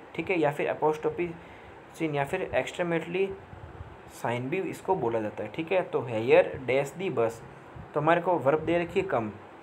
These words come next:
तो हेयर dash the bus, यानी कि कम, तो कम हमारे पास में क्या है, main verb की फर्स्ट form है, तो हेयर the bus, तो यहाँ पर क्या आएगा, हेयर comes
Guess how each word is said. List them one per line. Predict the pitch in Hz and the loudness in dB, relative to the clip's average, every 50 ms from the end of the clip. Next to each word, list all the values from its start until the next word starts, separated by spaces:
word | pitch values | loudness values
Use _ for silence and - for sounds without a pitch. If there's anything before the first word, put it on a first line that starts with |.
| - - - | -18 -6 0
तो | 160 156 | 0 0
हेयर | 131 135 117 120 131 147 175 202 202 202 - - - - - - - - - - - - - - 123 123 | 2 2 0 0 6 8 8 8 8 6 -4 -10 -16 -18 -18 -18 -18 -18 -18 -18 -20 -18 -18 -14 -4 2
dash | 135 151 165 170 170 - - 196 | 6 6 6 6 4 -2 -6 -6
the | 190 160 135 | -6 -2 0
bus, | 123 120 117 - 123 | 0 0 0 -2 -6
यानी | 120 127 147 156 | -6 -4 -4 -4
कि | 180 190 | -4 -4
कम, | 185 - 160 165 170 170 - - - - - - | 2 4 4 4 2 -2 -6 -12 -16 -18 -10 -10
तो | - | -8
कम | 143 - 165 185 175 | 0 0 2 2 2
हमारे | 165 147 151 156 160 | 2 2 2 2 2
पास | 160 170 175 175 - | 4 2 2 2 0
में | 180 175 170 | -4 -6 -6
क्या | 170 - 180 180 | -2 2 4 4
है, | 180 170 - | 4 4 0
main | 120 123 131 139 | -2 -2 0 2
verb | 151 156 160 160 | 2 2 2 0
की | 170 | -6
फर्स्ट | 160 - 147 156 156 | -2 -2 -2 -2 0
form | - 180 175 175 | -2 -2 -2 -2
है, | 170 165 | -2 -2
तो | 160 | -2
हेयर | 135 117 110 123 139 151 156 160 165 | -2 -2 0 0 0 0 0 -2 -2
the | 165 151 | 2 4
bus, | 165 170 165 - - - - - - - - - - - | 2 2 2 0 -10 -16 -20 -18 -18 -18 -18 -18 -12 -8
तो | 135 | -6
यहाँ | 135 127 131 | -4 -2 -2
पर | 151 151 | -2 -2
क्या | 151 165 165 | 0 0 0
आएगा, | 170 175 196 202 196 | 2 4 6 6 4
हेयर | 170 147 120 113 117 139 165 185 190 - - - - - - - - - - - - - - - - - - - - - - - - - - - - - - - - - 139 | 4 0 -6 -4 0 2 2 2 2 0 -10 -14 -18 -20 -20 -20 -20 -20 -20 -20 -20 -20 -20 -20 -20 -20 -20 -20 -20 -20 -20 -20 -20 -20 -20 -20 -20 -20 -20 -18 -10 0 2
comes | 139 151 165 170 165 | 4 4 4 0 -4